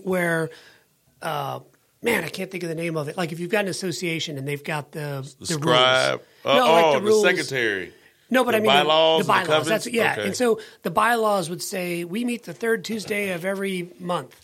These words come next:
Speaker 2: Right.
Speaker 1: Okay. Instead of saying the third Tuesday of every month, be specifically ambiguous and say, "We meet once a month." That way, you don't have to go in and re-, rewrite the bylaws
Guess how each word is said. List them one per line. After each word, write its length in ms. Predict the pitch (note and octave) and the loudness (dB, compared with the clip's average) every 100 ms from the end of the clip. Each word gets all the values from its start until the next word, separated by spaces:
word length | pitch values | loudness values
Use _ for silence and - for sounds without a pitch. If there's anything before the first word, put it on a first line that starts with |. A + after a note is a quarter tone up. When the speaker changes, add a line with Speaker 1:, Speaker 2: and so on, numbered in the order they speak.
| - | -2
Speaker 2:
Right. 280 | G2 G#2 G#2 - | 2 2 -2 -8
Speaker 1:
Okay. 380 | F3 F#3 E3+ - _ _ _ _ _ _ - | -6 -6 -6 -12 _ _ _ _ _ _ -8
Instead 380 | F#3+ - D4 C#4+ | -6 -4 0 0
of 80 | C4 | 0
saying 200 | B3+ A#3 | -4 -4
the 60 | |
third 300 | F3+ A#3+ A3 | -4 -2 -2
Tuesday 300 | E3+ A3 G3+ F#3+ | -4 -10 -8 -8
of 80 | F3+ | -8
every 200 | F3 E3+ | -8 -6
month, 420 | E3 G3 A#3+ - _ _ _ | -4 -4 -8 -16 _ _ _
be 140 | - A#3+ | -4 -4
specifically 640 | A#3+ G3 C4 B3 - G3+ | -4 -6 -6 -8 -8 -6
ambiguous 580 | E3+ D#3 F3 D#3 C#3 C#3 - | -4 -4 -4 -4 -4 -6 -6
and 120 | D#3+ | -6
say, 320 | F3 E3 D#3+ - _ | -4 -4 -4 -8 _
"We 160 | E3+ G#3 | -4 -2
meet 320 | G#3 F#3 F#3 | -2 -4 -6
once 260 | E3+ F3 - | -6 -6 -6
a 40 | |
month." 320 | D#3 C#3+ - _ _ _ _ _ _ _ _ _ _ _ | -8 -8 -10 _ _ _ _ _ _ _ _ _ _ _
That 260 | F#3+ C4 B3 | 0 0 0
way, 360 | G#3+ G3 F#3+ F#3+ | -2 -2 -4 -4
you 140 | F#3 | -2
don't 220 | F3 A3 | 0 0
have 140 | E3 A3 | -2 -8
to 80 | E3 | -8
go 180 | F#3+ | -6
in 100 | G3 | -4
and 100 | E3+ | -4
re-, 260 | D3+ G3+ A3 A3 | -2 -2 -2 -4
rewrite 400 | F#3+ A#3 G#3+ - | -6 -2 -2 -4
the 60 | D#3 | -6
bylaws 720 | D#3+ F3 E3+ C#3+ C3+ C3+ - | -2 -2 -2 -6 -6 -8 -12